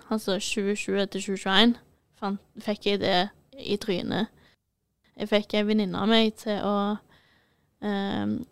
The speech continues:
siden jeg hadde disse følelsene om kroppen min, så fikk jeg en venninne av meg som er veldig flink til å male, til å male et, et portrett av meg og min kropp. For å tenke, hvis jeg ser det gjennom kunst, kanskje jeg klarer å liksom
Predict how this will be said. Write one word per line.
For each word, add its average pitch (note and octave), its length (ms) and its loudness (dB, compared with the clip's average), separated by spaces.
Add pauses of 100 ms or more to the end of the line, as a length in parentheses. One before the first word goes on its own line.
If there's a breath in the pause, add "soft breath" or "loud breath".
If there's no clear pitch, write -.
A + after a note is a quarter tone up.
siden G#3+ 220 2
jeg G#3 100 2
hadde G#3 240 0
disse G3+ 440 -2 (200)
følelsene - 420 -2
om G#3+ 80 0
kroppen B3 300 2
min, G#3 200 0
så G#3+ 140 -8
fikk G#3+ 240 -4
jeg A3 100 2
en G3+ 60 -2
venninne G3 280 -2
av A3 60 2
meg G#3 120 2
som F#3+ 140 -4
er E3 60 -2
veldig G#3 120 -4
flink G3+ 200 -4
til G#3+ 100 -2
å - 20 0
male, A3 320 4 (420)
til A#3 120 2
å A3+ 120 6
male G3+ 420 2
et, - 340 -16 (140)
et - 200 -4
portrett - 480 2
av A3 80 6
meg - 300 -2 (180)
og - 320 -2 (280)
min F#3 320 -2
kropp. - 360 -2 (1080)
For G3 140 4
å G3 60 0
tenke, F#3 400 -2 (120)
hvis A3+ 240 0
jeg A#3+ 120 4
ser A3+ 180 4
det A#3 80 4
gjennom G#3 240 2
kunst, D4 420 4
kanskje G3 280 0
jeg G#3+ 100 -2
klarer - 240 0
å G3 100 4
liksom F#3+ 360 -2